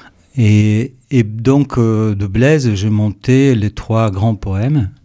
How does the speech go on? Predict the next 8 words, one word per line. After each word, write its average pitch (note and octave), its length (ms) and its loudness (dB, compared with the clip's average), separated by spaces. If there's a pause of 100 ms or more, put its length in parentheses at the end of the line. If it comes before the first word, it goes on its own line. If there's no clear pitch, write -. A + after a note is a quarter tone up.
(520)
que G#2 100 -2
j'amène G#2+ 460 4
toujours B2 380 2
avec G2+ 280 -4
moi G#2 200 0
un G2 120 2
peu F#2 140 -6
partout. A2 520 -8